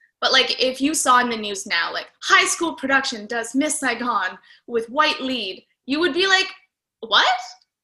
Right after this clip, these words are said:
<laughs> Like, that's concerning.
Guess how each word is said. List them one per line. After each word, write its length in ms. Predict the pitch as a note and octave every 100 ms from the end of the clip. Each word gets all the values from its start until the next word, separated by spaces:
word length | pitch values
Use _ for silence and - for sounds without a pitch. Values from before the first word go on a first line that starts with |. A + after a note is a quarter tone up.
| - - - - _ _
<laughs> 100 | - - - - - D3+
Like, 140 | C3+
that's 240 | C4+ A4
concerning. 680 | - A#3+ G3+ F3+ G3+ A3+ D#4